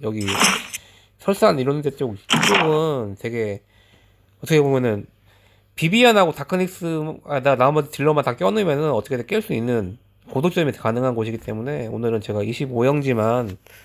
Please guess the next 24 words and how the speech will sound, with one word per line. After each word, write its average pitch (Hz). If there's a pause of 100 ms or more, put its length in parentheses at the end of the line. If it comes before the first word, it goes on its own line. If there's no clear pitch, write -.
(500)
촬영해서 170
보여드렸고요. 127 (540)
다음에 202
또 208
기회가 185
되면 127
다른 190
난이도들도 120
한 135
번씩 147
클리어해서, 143 (960)
예, 98 (100)
진행해볼게요. 120 (340)
저희 156
길드원들 160
되게 135
부지런하죠. 123
벌써부터 123
다 101
깨-, -
깼잖아요. 139
지금 98
이십사 110
깨놨고, 160